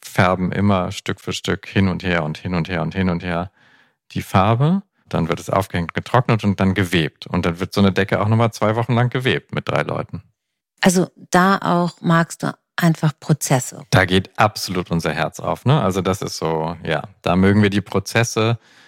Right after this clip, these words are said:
Speaker 1: und wir mögen das Experiment. Und der Hersteller mochte zum Glück auch das Experiment. Der hatte großen Spaß daran, mit uns diese Decken zu entwickeln, weil er das so noch nicht gemacht hat.
Speaker 2: Dein neuestes Design ist ja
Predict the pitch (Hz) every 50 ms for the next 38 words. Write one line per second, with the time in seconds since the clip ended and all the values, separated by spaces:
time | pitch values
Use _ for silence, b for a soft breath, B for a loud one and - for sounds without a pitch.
0 | b b b b b b b _ _ - 98 92 90 87 87 87 85 85 - -
1 | - 95 90 92 95 90 90 90 87 - - - - - - 104 98 95 92 98
2 | 107 117 123 127 131 127 - - 92 90 82 - _ _ _ _ _ _ - 90
3 | 80 80 80 80 80 78 80 95 95 92 - - 95 87 87 85 87 87 87 -
4 | - 87 87 - 101 90 90 92 - - 107 123 - - 131 - - - 113 -
5 | - - 110 98 104 98 101 101 101 101 104 107 - - 90 85 92 - - 85
6 | - - - - 110 110 117 117 - - 98 - - - 92 92 90 87 - -
7 | 92 87 87 90 90 90 90 98 95 92 - - 90 - 90 85 - 92 101 -
8 | 98 - - 101 92 90 - 107 104 - 104 101 101 95 92 90 90 87 90 92
9 | b b b b b b b - 98 95 - - 92 92 95 90 82 - - -
10 | - - 92 - - - - 90 92 110 117 - - - - 104 101 - - _
11 | _ _ _ _ _ _ - 160 160 160 160 156 165 190 - - - 226 - -
12 | 220 208 180 190 190 196 196 190 196 190 - - 175 - - - 175 170 170 170
13 | 170